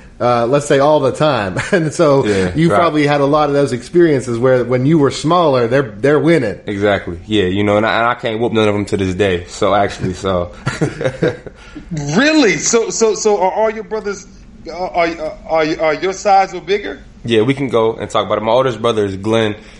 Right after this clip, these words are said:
Speaker 2: He's, uh, he's twenty-six years old. You know, he's about six, six four, two fifty. Um, and then there's Richard. Richard is twenty-five. And Richard about six three. Richard a little heavier. Rich, Richard about two eighty. And, uh, then I got Michael.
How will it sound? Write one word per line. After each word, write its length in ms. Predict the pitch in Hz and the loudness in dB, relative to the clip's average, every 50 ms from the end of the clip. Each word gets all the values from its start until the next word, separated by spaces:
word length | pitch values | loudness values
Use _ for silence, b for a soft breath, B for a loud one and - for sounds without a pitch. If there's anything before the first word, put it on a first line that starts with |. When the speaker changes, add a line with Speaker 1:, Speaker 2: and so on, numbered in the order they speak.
| B B | B B
Speaker 2:
He's, 240 | - 110 107 107 104 | -2 0 0 2 2
uh, 200 | 107 98 98 95 | 2 2 2 0
he's 180 | 92 101 107 - | -2 -6 -8 -6
twenty-six 520 | - 117 110 104 98 - 110 98 - - | -4 -2 -2 -2 -2 -4 -6 -6 -4 -2
years 180 | 101 98 95 101 | -2 0 0 2
old. 440 | 104 104 101 101 98 - - - | 2 2 2 0 -2 -6 -10 -14
You 120 | 92 90 90 | -14 -10 -8
know, 120 | 92 90 | -6 -4
he's 220 | 92 101 104 101 95 | -2 -2 -2 -2 0
about 340 | 98 98 98 95 - - | 0 0 0 0 -2 -6
six, 540 | - - - - - - - - 107 202 - | -14 -20 -20 -20 -18 -6 -2 -2 -2 -2 -2
six 200 | - - 107 - | -4 -4 -4 -2
four, 240 | - 123 113 107 104 | 0 2 2 2 0
two 220 | 104 - - 110 | -2 -4 -6 -8
fifty. 540 | 101 - 110 104 104 - - 107 101 101 B B B B B B B B B B | -2 -2 -2 -2 -2 -4 -6 -6 -6 -6 B B B B B B B B B B
Um, 480 | - 95 92 92 92 92 90 87 87 - | -2 0 2 2 2 0 0 -2 -2 -2
and 120 | - 107 | 0 0
then 120 | 98 98 98 | 2 2 2
there's 220 | 95 92 92 98 | 0 0 -2 0
Richard. 560 | 98 117 117 - - 113 107 104 - - - - - | -2 -2 -2 0 2 2 2 2 0 -6 -12 -4 -2
Richard 480 | 104 107 101 - - 104 101 101 - | -2 -2 0 0 0 0 0 0 -2
is 180 | - 98 92 92 | -2 -4 -4 -4
twenty-five. 800 | - 107 104 95 - - 101 101 98 98 95 95 95 - - - - - - - - | -4 -4 -4 -4 -2 0 0 2 2 2 2 0 -2 -4 -10 -18 -20 -20 -20 -20 -14
And 140 | - 92 95 | -10 -2 -2
Richard 460 | 101 98 - - 101 98 95 90 - | -2 -2 0 -2 -2 0 -2 -2 -2
about 400 | 95 98 92 92 90 - - - | 0 0 0 0 -2 -6 -10 -10
six 280 | - - 107 98 - - | -4 -4 -4 -4 -6 -4
three. 460 | - 104 101 98 98 98 98 B B B B B B - | -2 0 2 2 2 2 0 B B B B B B -2
Richard 200 | 113 120 151 147 | -2 0 2 2
a 20 | |
little 160 | 127 127 123 120 | 2 4 4 4
heavier. 180 | 127 120 113 | 2 2 2
Rich, 220 | 110 131 135 - - | 2 0 0 0 -4
Richard 240 | 131 113 120 120 139 | -4 -2 -2 -4 -2
about 280 | 123 127 117 107 92 | 0 0 -2 -2 -2
two 180 | - - 127 120 | -4 -2 0 2
eighty. 340 | 110 107 104 92 101 107 - B B B B B B B B B | 2 2 2 0 -4 -8 -10 B B B B B B B B B
And, 460 | - 104 101 101 98 95 95 95 95 95 | -4 -2 0 0 0 0 0 0 0 0
uh, 140 | 95 92 90 | 0 2 2
then 140 | 95 104 107 | 0 0 0
I 40 | |
got 200 | 104 107 101 90 | 0 0 0 0
Michael. 520 | 101 107 113 113 107 - 107 104 101 98 | -2 -2 -2 -2 -2 -2 -2 -2 -2 -4